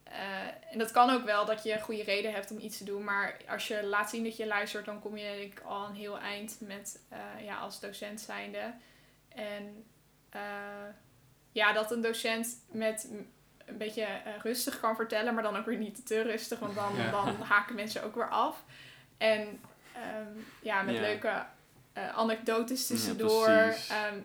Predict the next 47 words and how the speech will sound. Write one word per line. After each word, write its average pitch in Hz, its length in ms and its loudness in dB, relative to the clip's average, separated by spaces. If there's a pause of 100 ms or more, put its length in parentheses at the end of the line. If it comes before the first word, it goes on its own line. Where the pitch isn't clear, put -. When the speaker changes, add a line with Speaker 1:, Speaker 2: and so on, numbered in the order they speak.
(140)
Speaker 1:
weet 226 140 0
je, 269 60 2
het 254 80 2
ook 262 80 0
een 269 80 0
beetje 247 260 2
leuk 220 280 4
maken. 214 600 0 (100)
Speaker 3:
Ja. 101 320 -4
Speaker 1:
En, 101 360 -6 (160)
eh, 123 100 -10
Speaker 3:
Ja, 190 180 -4 (140)
want 104 160 -4
geneeskunde 127 440 2
kan 123 180 4
best 120 140 4
wel 110 100 0
droog 113 300 4
zijn 95 180 -2
natuurlijk. 95 520 -6
Dat 104 120 -10
weten 101 380 -10
we, 98 60 -6
eh, 98 300 -6 (300)
allemaal 104 440 -2
wel 98 200 -2
als 104 140 -6
je 107 60 -8
het 104 80 -10
studeert. 107 560 -2 (480)
En 110 280 0
als 110 140 -2
studenten 123 460 2
juist 127 220 6
die 131 100 4
droge 127 280 4
stof 139 240 -4
interessant 127 480 0
kunnen 135 180 4
maken, 131 440 4
dan, 110 280 2
eh, 104 180 0
ben 104 220 0
ik 95 180 -4
om. 92 380 -2
Dat, - 320 -8
eh, 104 60 -4